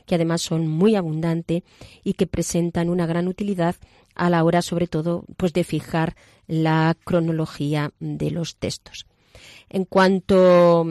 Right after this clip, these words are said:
a las versiones de la Biblia, hemos visto en primer lugar la cuestión de las lenguas en las que está escrita la Biblia.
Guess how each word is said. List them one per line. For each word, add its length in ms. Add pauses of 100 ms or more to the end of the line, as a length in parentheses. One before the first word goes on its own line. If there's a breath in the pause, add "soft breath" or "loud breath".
(220)
a 80
las 160
versiones 520
de 340
la 100
Biblia, 400 (300)
hemos 240
visto 200
en 80
primer 300
lugar 320 (420 loud breath)
la 140
cuestión 400
de 80
las 180
lenguas 360
en 80
las 100
que 80
está 200
escrita 420
la 80
Biblia. 300